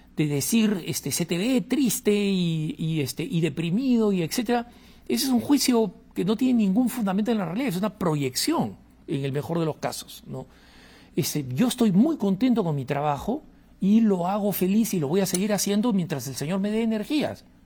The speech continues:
¿no? Y el, ese es, esa es la primera falacia. La segunda falacia es, eh, decir que el, eh, que estoy avalando al Papa y sus decisiones. El, eh,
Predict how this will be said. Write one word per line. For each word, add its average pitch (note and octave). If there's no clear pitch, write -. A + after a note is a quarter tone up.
¿no? -
Y A#3
el, D3
ese B3
es, -
esa C4
es C4
la A3
primera G3+
falacia. F3+
La C#3
segunda C4+
falacia D#3
es, G3
eh, D3
decir F#3+
que G3
el, C3
eh, D3
que D3+
estoy G#3
avalando F3
al D3
Papa F#3+
y F3+
sus D3
decisiones. C3
El, D3
eh, D3+